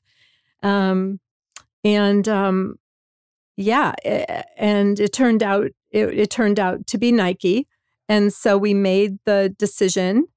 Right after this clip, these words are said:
uh, to leave our home and, and, uh, family and friends in Munich and move to, um, Portland, Oregon,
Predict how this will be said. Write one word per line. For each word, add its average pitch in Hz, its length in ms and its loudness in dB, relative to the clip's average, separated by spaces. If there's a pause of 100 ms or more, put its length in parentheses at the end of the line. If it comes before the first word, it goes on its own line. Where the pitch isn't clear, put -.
(200)
uh, 196 140 2
to 214 200 0
leave 202 380 0
our 214 200 0
home 214 460 2
and, 196 560 -4
and, 190 400 -6
uh, 185 240 -4
family 202 480 0
and 190 140 -2
friends 196 440 -2
in 190 160 -2
Munich 202 520 0 (480)
and 196 320 2
move 202 480 2
to, 190 500 2 (100)
um, 190 440 -6 (100)
Portland, 190 360 0
Oregon, 196 640 -2